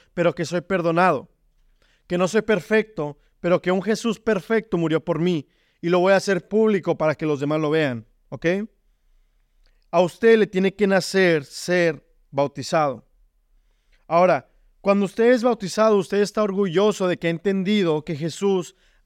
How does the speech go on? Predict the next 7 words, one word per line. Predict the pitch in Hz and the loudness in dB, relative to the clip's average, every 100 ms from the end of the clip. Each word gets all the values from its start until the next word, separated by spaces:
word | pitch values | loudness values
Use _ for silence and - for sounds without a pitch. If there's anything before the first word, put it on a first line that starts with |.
| _ | _
ha | 170 196 | -2 0
muerto | 190 196 180 175 | 2 0 -2 -6
por | 185 165 | -2 -2
usted, | 143 - 190 160 _ _ _ _ | -2 -2 -2 -2 _ _ _ _
¿ok? | 127 180 180 | -4 -2 -2
Quiero | - 196 208 214 220 | -4 0 2 2 -2
que | 214 - | -6 -6